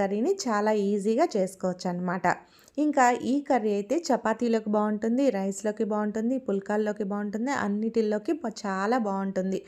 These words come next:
ప్రోటీన్తో ఉండే మంచి కర్రీ అనమాట. అయితే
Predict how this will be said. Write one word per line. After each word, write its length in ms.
ప్రోటీన్తో 720
ఉండే 220
మంచి 360
కర్రీ 340
అనమాట. 320
అయితే 240